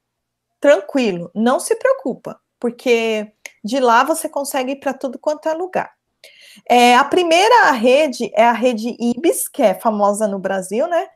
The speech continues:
E é o mesmo, mesmo padrão lá. Eles têm o, a, a Ibis na Alemanha, eles têm mais, ah, mais re-, mais hotéis. Então, por exemplo, no Brasil, eu acho que é Ibis e Fórmula um,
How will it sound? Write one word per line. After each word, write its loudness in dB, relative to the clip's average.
E 0
é 4
o -2
mesmo, 0
mesmo -2
padrão 2
lá. -2
Eles 0
têm -2
o, -2
a, 4
a 4
Ibis -4
na 2
Alemanha, 0
eles 0
têm -2
mais, -2
ah, 2
mais 2
re-, 0
mais 0
hotéis. 0
Então, 0
por 2
exemplo, 0
no -2
Brasil, 0
eu 2
acho -4
que -8
é -4
Ibis -6
e -8
Fórmula -4
um, -8